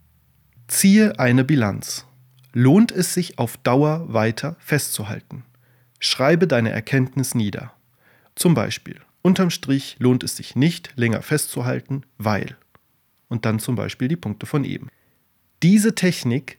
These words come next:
lässt sich natürlich auch auf andere Probleme übertragen. Mir hat dieser Tipp zum Beispiel geholfen,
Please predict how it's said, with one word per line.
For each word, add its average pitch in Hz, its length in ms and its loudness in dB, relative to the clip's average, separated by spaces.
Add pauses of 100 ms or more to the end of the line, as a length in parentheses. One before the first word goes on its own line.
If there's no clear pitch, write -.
(120)
lässt 147 280 0
sich - 140 -6
natürlich 147 540 -2
auch 123 180 -2
auf - 240 -10
andere 151 420 4
Probleme 113 500 0
übertragen. 120 720 -6 (840)
Mir 151 340 6
hat - 180 -2
dieser 110 280 -2
Tipp - 260 -6
zum 123 140 -2
Beispiel 120 360 -2
geholfen, 123 560 -2